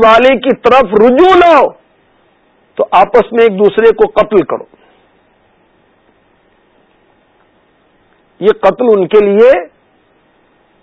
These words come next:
کفارہ تھا۔ یہ تمہارے پیدا کرنے والے کے نزدیک تمہارے لیے بہتر ہے، تو اس نے تمہاری توبہ قبول کی، بے شک وہی ہے بہت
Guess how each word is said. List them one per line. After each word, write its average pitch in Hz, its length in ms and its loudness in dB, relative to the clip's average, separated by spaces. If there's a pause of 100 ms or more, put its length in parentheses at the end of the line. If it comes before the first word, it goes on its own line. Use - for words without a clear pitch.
(380)
کفارہ 151 520 -2
تھا۔ - 140 -14 (2750)
یہ 190 180 2
تمہارے 208 720 2 (720)
پیدا 220 500 2
کرنے 220 520 2
والے 214 240 4
کے 220 240 -2
نزدیک 180 600 -4
تمہارے 175 460 0
لیے 160 240 -6
بہتر 139 480 -10
ہے، - 100 -20 (1000)
تو - 100 -6
اس - 260 -6
نے 226 40 -4
تمہاری 196 500 0
توبہ 185 300 -2
قبول 180 440 -2
کی، 202 200 -8
بے 165 260 -6
شک - 400 -6
وہی 160 600 -4
ہے 180 440 -2
بہت 151 440 -2